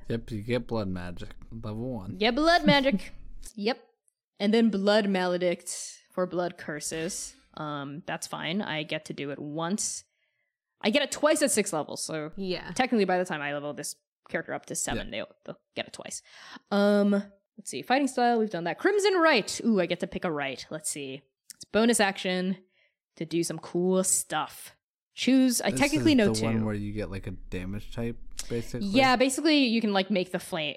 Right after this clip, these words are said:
Speaker 2: you can make them all, like, burst into flames, <laughs> you know, uh, as a bonus action.
Speaker 1: Right.
Speaker 2: Um, or, like, make it super cold or whatever. I feel like a lot of things are resistant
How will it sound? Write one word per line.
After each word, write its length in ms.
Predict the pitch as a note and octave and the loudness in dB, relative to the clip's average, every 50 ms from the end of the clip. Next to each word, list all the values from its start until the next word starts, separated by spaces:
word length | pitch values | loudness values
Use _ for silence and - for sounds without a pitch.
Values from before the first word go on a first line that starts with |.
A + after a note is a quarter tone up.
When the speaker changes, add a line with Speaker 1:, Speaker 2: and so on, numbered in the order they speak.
| - F#3 | -6 -6
Speaker 2:
you 100 | G3 F#3+ | -2 2
can 100 | A3 G#3+ | 4 4
make 140 | G#3+ G3+ G#3 | 4 4 4
them 160 | G3+ F#3 F3+ | 2 4 4
all, 240 | E3+ E3 E3 E3+ E3 | 4 4 4 4 2
like, 160 | D#3 D#3+ - - _ _ _ - | 0 -2 -4 -10 _ _ _ 2
burst 260 | G3+ F3+ F3 - - | 2 4 4 2 -4
into 160 | F3 D#3+ D#3 | -6 -8 -10
flames, 500 | - - - - A2+ - G3 A3+ - - - C#5 | -10 -10 -14 -14 -8 -4 -2 0 0 -2 -4 -6
<laughs> 80 | C5+ - | -6 -6
you 180 | C#4 - B3 G3+ | -2 0 2 2
know, 240 | F#3 F3+ F3 F#3 - - | 2 0 0 -2 -6 -2
uh, 120 | - F3 - | 0 0 0
as 100 | F3 E3+ | 0 0
a 60 | E3 | -2
bonus 240 | - C3 C3 - - | -6 -6 -10 -8 -8
action. 340 | - - - - - - F3+ | -10 -10 -8 -10 -10 -8 -8
Speaker 1:
Right. 220 | B2+ G#2+ F#2+ - _ _ _ - - - - - | -8 -8 -8 -10 _ _ _ -20 -20 -20 -14 -8
Speaker 2:
Um, 420 | D#3+ D#3+ D#3+ D#3 D#3 D#3 D#3 D3+ - - | -6 -4 -4 -4 -6 -8 -10 -12 -6 2
or, 420 | G3+ G3+ G#3 G#3 G3+ G3 G3 G3 F3 | 4 6 6 8 8 6 6 4 2
like, 280 | E3+ D#3+ D#3+ - - | 2 0 -2 -2 -6
make 160 | E3+ D#3 - | -6 -6 -6
it 80 | A#2 - | -6 -8
super 180 | - - - - | -8 -10 -12 -10
cold 320 | - - A2+ G#2 G#2 G#2+ | -8 -6 -6 -6 -6 -6
or 80 | G2+ F2+ | -6 -8
whatever. 380 | C#2+ - - F#2+ B2 F#3+ _ _ _ _ - - - - - - _ - - | -8 -8 -8 -8 -8 -10 _ _ _ _ -20 -20 -20 -20 -20 -20 _ -4 -4
I 80 | G#3+ | -4
feel 220 | G#3 - - B3 D4 | -2 0 2 2 2
like 120 | F#4 - | 4 4
a 40 | A4 | 4
lot 240 | G4 C4 F#3 F3 F3 | 4 6 4 4 2
of 80 | F3 | -2
things 260 | - - F3 F3 E3 E3+ | -4 -6 -6 -4 -4 -4
are 80 | E3+ | -4
resistant 560 | E3 D3+ D3+ - - - - D3+ D3+ D#3 G3 | -4 -4 -6 -6 -10 -10 -8 -8 -10 -10 -12